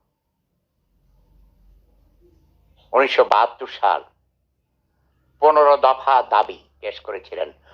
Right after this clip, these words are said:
ওই কথাগুলো আমাদেরই ছাত্রদের, ছাত্র নেতাদের থেকেই সংগ্রহ করা কিছু কথা তিনি একত্রিত করে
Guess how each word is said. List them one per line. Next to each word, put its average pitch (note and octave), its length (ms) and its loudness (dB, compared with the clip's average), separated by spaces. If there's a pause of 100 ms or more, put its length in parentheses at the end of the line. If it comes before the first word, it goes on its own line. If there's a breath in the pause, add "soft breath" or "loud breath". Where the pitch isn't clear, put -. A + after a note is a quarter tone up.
(120)
ওই E3+ 160 -2
কথাগুলো E3 440 0
আমাদেরই B2 640 -2 (400)
ছাত্রদের, A#2+ 800 -4 (380)
ছাত্র A#2+ 360 -2
নেতাদের A#2 500 0 (2250)
থেকেই C#3+ 320 -2
সংগ্রহ B2+ 500 0
করা A2+ 220 2
কিছু - 320 -10
কথা - 240 -6
তিনি - 360 -16 (640)
একত্রিত C3+ 500 -2
করে G2 360 -2